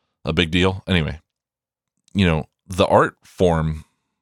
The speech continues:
started to evolve because the technology was getting better and easier to access around this time. You know, the ubiquity of computers was only pushing the art form forward. You know, and I think you can even extrapolate that to now,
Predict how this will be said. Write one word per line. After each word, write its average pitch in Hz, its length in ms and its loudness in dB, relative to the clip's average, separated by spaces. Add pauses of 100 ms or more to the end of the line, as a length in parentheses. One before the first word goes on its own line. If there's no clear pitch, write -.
(320)
started 120 360 0
to 98 160 0
evolve 92 340 2
because 80 280 -4
the 85 60 0
technology 87 600 -2
was 80 180 -4
getting 82 260 -2
better 82 480 0
and 80 400 0
easier 87 340 -2
to - 120 -2
access - 340 -4
around 78 180 -2
this 76 180 -6
time. 67 300 -8 (440)
You 85 80 0
know, 82 60 2
the 80 180 -2
ubiquity 85 560 0
of 90 100 -4
computers 85 460 -2
was 78 140 -6
only 85 420 0 (540)
pushing 101 320 0
the 87 60 0
art 85 160 0
form 80 260 -4
forward. 92 680 -2 (500)
You 95 100 0
know, 90 80 2
and 92 100 2
I 98 40 0
think 165 240 -2
you 156 80 -4
can - 160 -2
even 101 180 0
extrapolate 90 720 -2
that 80 280 0 (880)
to 98 120 0
now, 82 380 0